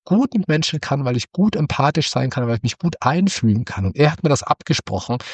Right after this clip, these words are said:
und ich habe es im ersten Moment geglaubt. Und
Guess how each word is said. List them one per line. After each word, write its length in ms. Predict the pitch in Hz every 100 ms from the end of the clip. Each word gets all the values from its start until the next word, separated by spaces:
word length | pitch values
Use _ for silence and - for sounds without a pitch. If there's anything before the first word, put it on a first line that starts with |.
| - - -
und 80 | 107
ich 160 | -
habe 160 | 143 165
es 100 | 147
im 60 |
ersten 320 | 113 123 - 139
Moment 240 | 117 117
geglaubt. 580 | - - 123 - - - _ _ _ _ - - - - - _
Und 480 | - 131 135 135 -